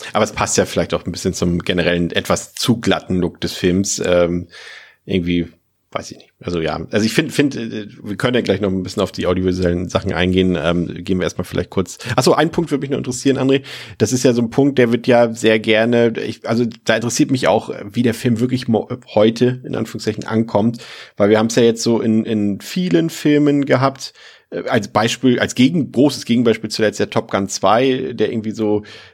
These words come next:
der Anti-Agenda-Film gefühlt war. Aber wir haben jetzt viele Filme gehabt, die gerade bei dem männlichen konservativen Publikum, äh, nicht so gut ankam, äh, weil dort irgendwie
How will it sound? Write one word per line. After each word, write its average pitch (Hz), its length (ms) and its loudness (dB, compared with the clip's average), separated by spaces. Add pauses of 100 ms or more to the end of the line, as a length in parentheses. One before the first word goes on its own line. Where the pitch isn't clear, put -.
(120)
der 98 320 2
Anti-Agenda-Film 135 1080 2
gefühlt 127 460 0
war. 120 260 6
Aber 110 240 0
wir 107 100 -2
haben 113 120 0
jetzt 113 180 -2
viele 139 240 -2
Filme 123 380 0
gehabt, 117 400 -4
die 120 120 -10
gerade 113 380 0
bei 110 240 0
dem 113 220 0 (280)
männlichen 139 880 2 (300)
konservativen 135 1160 2
Publikum, 131 880 2
äh, 113 160 -2
nicht 131 320 0
so 127 140 2
gut 123 240 0
ankam, 107 760 0
äh, 104 280 -6
weil 101 240 4
dort 104 260 2
irgendwie 101 500 -4